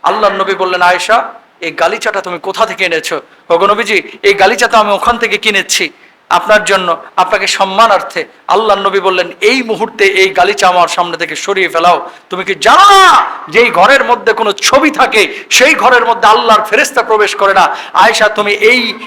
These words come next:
গালিচা না সরানো পর্যন্ত আমি নবী তোমার ঘরে ঢুকবো না।"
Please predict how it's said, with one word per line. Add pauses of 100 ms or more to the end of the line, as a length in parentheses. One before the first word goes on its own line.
(220)
গালিচা
না
সরানো
পর্যন্ত
আমি
নবী
তোমার
ঘরে
ঢুকবো
না।"